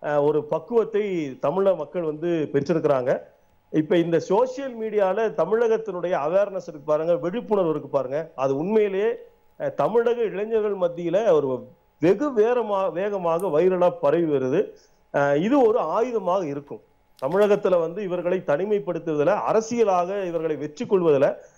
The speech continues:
இந்த social மீடியாவுடைய ஒரு பாத்திரம் என்பது ரொம்ப முக்கியமானது. அதே நேரத்துல ஒரு எச்சரிக்கையும் நான் வந்து சொல்ல விரும்புறேன். இன்னைக்கு இந்த Facebook-க்கும் இவங்களுக்கும் இருக்கிற தொடர்பு, social மீடியாவை எப்படி இவங்க கையில வச்சிருக்காங்கிறதெல்லாம் கூட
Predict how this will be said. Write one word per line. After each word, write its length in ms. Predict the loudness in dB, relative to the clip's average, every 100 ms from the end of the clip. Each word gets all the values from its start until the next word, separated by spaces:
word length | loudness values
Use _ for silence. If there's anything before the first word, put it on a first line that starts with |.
| _
இந்த 200 | 0 2
social 560 | 2 4 2 2 -6 -6
மீடியாவுடைய 760 | -6 0 2 2 0 -2 -2 -2
ஒரு 160 | -2 0 0 0 0 -2 -6 -10 0
பாத்திரம் 440 | 2 2 0 0
என்பது 260 | -2 -2 0
ரொம்ப 180 | 0 0
முக்கியமானது. 640 | 0 0 2 2 0 -2 -8 -12 -18 -6
அதே 280 | 0 4 4
நேரத்துல 460 | 2 -4 -4 -2
ஒரு 200 | -2 0 2 4 4 4
எச்சரிக்கையும் 540 | 0 -2 -2 -2 0
நான் 180 | 2 2
வந்து 380 | 0 -2 -2 -2
சொல்ல 240 | 0 2
விரும்புறேன். 520 | 2 0 -2 0 0 -4 -16 _ _ _
இன்னைக்கு 280 | -4 -2 0
இந்த 120 | -2 2
Facebook-க்கும் 1160 | 2 2 -2 -6 -6 0 2 4 4 2 -4 -4
இவங்களுக்கும் 280 | -2 -2
இருக்கிற 280 | -2 0 0
தொடர்பு, 460 | 2 2 2 0 -2
social 420 | 0 0 -2 0
மீடியாவை 300 | 2 2 2
எப்படி 220 | -2 -4
இவங்க 260 | -4 -2 0
கையில 200 | 2 0
வச்சிருக்காங்கிறதெல்லாம் 760 | 0 0 0 2 0 0 2
கூட 460 | 2 2 2 0